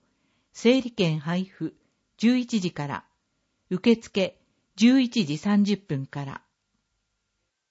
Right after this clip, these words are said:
初めての水球。十月二十九日から令和五年三月四日。土曜、十五回。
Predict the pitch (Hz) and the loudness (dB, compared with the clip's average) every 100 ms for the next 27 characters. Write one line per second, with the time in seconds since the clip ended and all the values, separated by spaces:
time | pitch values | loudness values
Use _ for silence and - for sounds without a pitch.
0 | _ 226 226 285 262 247 185 165 156 - | _ 0 4 6 4 4 2 0 -2 0
1 | 214 208 _ 196 185 175 160 _ _ _ | 0 0 _ 0 2 0 -4 _ _ _
2 | _ _ _ _ _ _ _ _ 175 226 | _ _ _ _ _ _ _ _ 2 4
3 | 262 254 247 240 262 196 196 190 240 214 | 6 4 6 6 6 4 0 2 6 6
4 | - - 156 147 160 _ _ 214 262 254 | 2 -6 -4 -4 -8 _ _ 2 6 6
5 | 214 170 175 165 160 165 247 247 208 143 | 4 2 2 2 -2 -2 2 4 4 0
6 | - 147 143 _ - 147 _ _ _ _ | -8 -8 -10 _ -12 -12 _ _ _ _
7 | _ _ _ _ 185 202 240 151 - _ | _ _ _ _ 4 6 4 2 -6 _
8 | _ _ _ _ _ 190 262 202 156 - | _ _ _ _ _ 0 2 2 -4 -4
9 | 175 123 | -4 -4